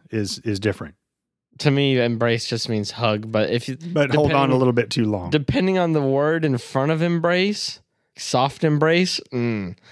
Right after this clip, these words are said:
Speaker 2: that's different. <laughs>
Speaker 1: I, I want you, next time you get together with your friends, just go up behind one of them and just hug them and hold them for a, a little bit longer
Speaker 2: I,
Speaker 1: than,
Speaker 2: and I
Speaker 1: than
Speaker 2: could
Speaker 1: you
Speaker 2: do
Speaker 1: should.
Speaker 2: that, and it would just be a funny joke.
Speaker 1: I know.
Speaker 2: Like, if I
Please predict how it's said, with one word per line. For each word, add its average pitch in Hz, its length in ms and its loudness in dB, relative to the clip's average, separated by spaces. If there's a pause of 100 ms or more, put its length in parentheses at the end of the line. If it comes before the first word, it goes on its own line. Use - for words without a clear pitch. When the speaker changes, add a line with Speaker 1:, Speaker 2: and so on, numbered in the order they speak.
(120)
Speaker 2:
that's 127 240 2
different. 113 520 0
<laughs> - 100 2
Speaker 1:
I, 190 260 2
I 180 180 4
want 220 260 2
you, 175 140 4
next 151 240 2
time 135 240 2
you 127 80 4
get 123 160 0
together 120 260 2
with 113 120 0
your 110 100 0
friends, 117 380 0
just - 200 -4
go 123 200 2
up 113 160 -2
behind 113 440 0
one 107 100 -2
of 101 120 -4
them 101 240 -4
and 107 140 -6
just 117 240 -2 (200)
hug 147 280 0
them 127 160 2
and 123 100 0
hold 123 220 2
them 113 160 -2
for 147 320 0 (100)
a, - 40 -6
a 180 280 -2
little 208 260 0
bit 180 160 0
longer 151 400 0
Speaker 2:
I, 147 60 0
Speaker 1:
than, 139 80 0
Speaker 2:
and 131 120 0
I 147 140 2
Speaker 1:
than 147 100 0
Speaker 2:
could 131 180 0
Speaker 1:
you 135 80 0
Speaker 2:
do 139 80 0
Speaker 1:
should. 117 80 0
Speaker 2:
that, 117 240 -2
and 120 100 -2
it 117 60 -2
would 117 160 -4
just 113 180 -4
be 113 160 2
a 104 80 0
funny 110 320 0
joke. 117 260 2
Speaker 1:
I 208 60 2
know. 240 500 2
Speaker 2:
Like, 151 220 0
if 160 160 -2
I 156 380 2